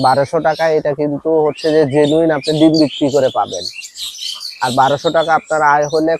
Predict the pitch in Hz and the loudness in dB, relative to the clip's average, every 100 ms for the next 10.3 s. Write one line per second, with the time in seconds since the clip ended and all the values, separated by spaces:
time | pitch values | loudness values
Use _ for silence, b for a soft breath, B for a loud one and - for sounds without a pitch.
0 | - 160 160 156 147 151 151 147 156 147 | 0 0 0 0 -2 0 0 0 -2 -4
1 | 127 123 131 - - _ - 143 147 156 | -2 -4 -6 -12 -20 _ -4 -2 0 0
2 | 151 151 151 156 151 156 160 156 147 139 | 0 0 0 0 0 -2 -2 0 -2 -2
3 | 139 143 147 147 151 160 339 370 302 - | -4 -4 -2 -4 -2 -4 -4 -2 -4 -4
4 | - 104 - - 127 - - 147 147 170 | -12 -14 -14 -8 -6 -6 -10 -8 -6 -6
5 | 160 156 139 151 143 - 160 - _ 175 | -2 -2 -2 -6 -8 -4 -4 -4 _ 2
6 | 190 185 156 - 147 117 107 90 - _ | 4 4 2 -4 -6 -6 -8 -14 -16 _
7 | _ _ _ _ - 143 147 165 - 202 | _ _ _ _ -6 -2 -2 -2 2 2
8 | 165 175 175 170 160 143 127 117 120 139 | 4 4 4 4 2 2 -2 -2 0 0
9 | 151 147 127 127 - 147 156 156 156 151 | 2 0 0 -6 -2 0 2 2 4 4
10 | 143 147 | 4 2